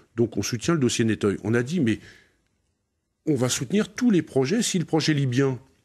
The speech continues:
avance et on voit qu'il y a une volonté industrielle, un, un, un avenir pour, pour proposer à la raffinerie et que le côté, euh, social est respecté,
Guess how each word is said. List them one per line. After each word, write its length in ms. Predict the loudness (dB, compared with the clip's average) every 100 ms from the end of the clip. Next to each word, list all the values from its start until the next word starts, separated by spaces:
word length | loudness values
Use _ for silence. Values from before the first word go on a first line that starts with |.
| _ _ _ _ _ _ _ _
avance 560 | -2 2 2 2 -4 -10 -16 -6
et 300 | 2 2 2 -6 -16 -16 _ _ -2
on 80 | -2
voit 320 | 0 0 0
qu'il 220 | 0 0
y 20 |
a 20 | 2
une 120 | 2
volonté 440 | 2 0 2 -2 0
industrielle, 800 | -2 -2 -6 -4 0 0 -2 -6 -20 _ _ -20 -18 -8
un, 180 | -8 -8 -10
un, 240 | -6 -6 -6 -16 -18 -20 -6
un 120 | 0
avenir 400 | 0 2 2 0
pour, 340 | -2 -8 -4 -4
pour 320 | -6 -6 -6
proposer 420 | -6 -2 -2 0
à 20 |
la 80 | 0
raffinerie 420 | -2 -2 -2 -2 -4 -20 -12
et 60 | -4
que 140 | -4
le 60 | 0
côté, 360 | -2 2 2
euh, 120 | 2
social 440 | 0 -4 -2 -2 0
est 60 |
respecté, 520 | -2 -4 -8 -2 -2